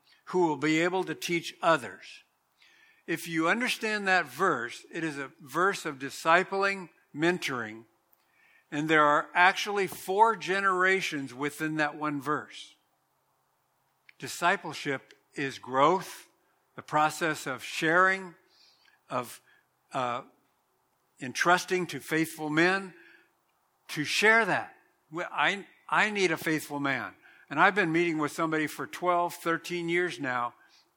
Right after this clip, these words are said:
every Saturday 'cause I need someone. I need to be challenged in my faith, in my relationships, in,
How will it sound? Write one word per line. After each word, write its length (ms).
every 300
Saturday 560
'cause 160
I 120
need 260
someone. 440
I 140
need 220
to 60
be 280
challenged 580
in 80
my 140
faith, 440
in 160
my 280
relationships, 920
in, 240